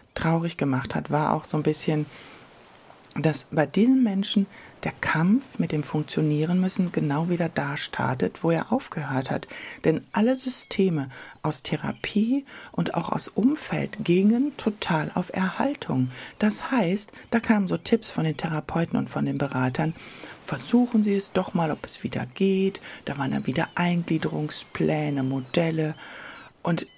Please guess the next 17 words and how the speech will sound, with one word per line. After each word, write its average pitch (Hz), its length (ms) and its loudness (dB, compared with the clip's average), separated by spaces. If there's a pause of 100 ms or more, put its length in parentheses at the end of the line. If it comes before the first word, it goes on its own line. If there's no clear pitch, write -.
(120)
bei 165 220 0
den 170 180 2
Menschen 170 400 2
war 190 120 -4
dann 147 160 -6
einfach - 340 -4
nur 165 80 4
eine 156 200 -2
innere 170 380 2
Panik, 139 720 0 (680)
„Die 151 100 4
Verantwortung 143 640 -4
will 175 140 2
ich 269 180 0
nicht 196 260 2
tragen.“ 127 480 -4 (120)
Und 143 220 -8